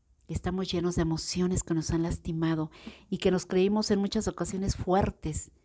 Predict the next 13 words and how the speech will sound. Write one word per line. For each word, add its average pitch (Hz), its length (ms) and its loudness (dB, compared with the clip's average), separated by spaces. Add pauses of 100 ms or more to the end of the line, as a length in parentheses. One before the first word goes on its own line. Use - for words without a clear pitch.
(220)
y 170 80 -4
lo 175 120 6
guardamos 165 720 2 (220)
porque - 260 -2
nosotros 160 400 -4
sentimos 160 460 -6 (300)
que 208 100 6
íbamos 226 440 4 (880)
a - 140 -2
poder 190 300 4
con 196 140 -2
todo 165 240 0
eso. 147 360 -4